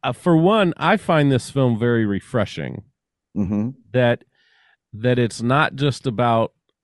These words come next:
Speaker 1: action and the ship breaking apart, that
Speaker 2: Mm-hmm.
Speaker 1: there's this really deep dilemma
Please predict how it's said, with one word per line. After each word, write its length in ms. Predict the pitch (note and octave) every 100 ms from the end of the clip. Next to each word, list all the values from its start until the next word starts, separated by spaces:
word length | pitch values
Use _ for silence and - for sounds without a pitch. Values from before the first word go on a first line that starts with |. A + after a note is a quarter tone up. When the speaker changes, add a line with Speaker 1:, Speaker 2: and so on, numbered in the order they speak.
| _ -
Speaker 1:
action 840 | A2+ - - A#2 G#2+ G#2+ G#2 G2+ -
and 480 | G#2+ G2+ G2 G2 F#2
the 80 |
ship 320 | F2+ - C#3+ -
breaking 380 | A2+ A2 -
apart, 580 | G2+ E2+ G2+ F#2 F#2+ - _ _ _ _ _
that 40 |
Speaker 2:
Mm-hmm. 280 | E2 F2+ G#2+
Speaker 1:
there's 280 | E2+ A#2+ G2+
this 400 | A2 A2+ G2+ -
really 760 | - G#2+ G2+ A2+ B2 B2 B2 B2
deep 540 | A2 F2+ A2+ A2 F#2+ - - _
dilemma 680 | G#2 F#2+ G2 G2 F#2 F2 F2